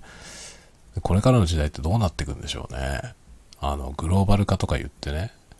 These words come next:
海外がより身近にな-、なるっつってもうすでになってるじゃない。だからおそらくその海外に、日本から一回も出たことないなんていう人はほとんどいないんですよ。実際僕の周りにもほぼいないからね。見たことないからね、僕しか。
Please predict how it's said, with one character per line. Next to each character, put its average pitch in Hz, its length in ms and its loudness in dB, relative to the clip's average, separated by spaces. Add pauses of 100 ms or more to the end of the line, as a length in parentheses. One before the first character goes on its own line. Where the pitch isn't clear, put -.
(280)
海 95 200 2
外 73 160 2
が 65 80 -2
よ 62 120 -4
り 78 80 -6
身 80 120 -2
近 82 280 -2
に 82 60 -2
な-、 80 120 -2 (220)
な 80 160 0
る 76 60 -2
っ 71 40 -6
つ - 120 -14
っ - 20 -12
て - 80 -8
も 78 100 -4
う - 20 -2
す 98 120 0
で 85 80 0
に 76 40 -4
な 76 100 0
っ - 40 -4
て - 140 0
る 73 60 -4
じ 73 80 -2
ゃ 71 40 -2
な 65 60 -6
い。 - 20 -18
だ - 60 -20
か - 60 -20 (1040)
ら 90 100 2
お 80 80 0
そ 110 120 4
ら 87 80 6
く - 100 -6
そ 76 140 -4
の 71 140 -6 (120)
海 92 220 4
外 71 220 0
に、 - 260 -10 (280)
日 85 100 0
本 110 260 6
か 78 80 2
ら 65 80 0
一 76 160 -8 (100)
回 90 160 4
も 85 100 0
出 85 120 0
た 73 100 0
こ 69 80 -6
と 71 80 -10
な 73 120 -2
い - 60 -4
な - 60 -6
ん - 60 -8
て - 100 -8
い - 40 -4
う - 20 -10
人 - 120 -8
は - 60 -4
ほ - 160 -2
と 82 140 -2
ん 78 80 -6
ど 55 80 -6
い 60 80 -6
な 71 160 -2
い 73 180 -6 (320)
ん 73 100 -6
で - 120 -6
す - 120 4
よ。 - 100 -2
実 - 140 -4
際 87 280 2
僕 80 240 0
の 87 60 4
周 82 260 4
り 80 60 0
に 73 40 -2
も 76 60 -6
ほ - 160 -6
ぼ 67 140 -2
い 60 60 -6
な 67 120 -6
い 65 60 -6
か - 100 -6
ら - 160 -10
ね。 - 80 -14 (560)
見 90 80 2
た 85 100 4
こ 71 80 -2
と - 80 0
な 71 120 0
い 67 40 -2
か - 80 -6
ら - 120 -6
ね、 - 120 -10
僕 - 240 0
し - 80 -2
か。 - 180 -8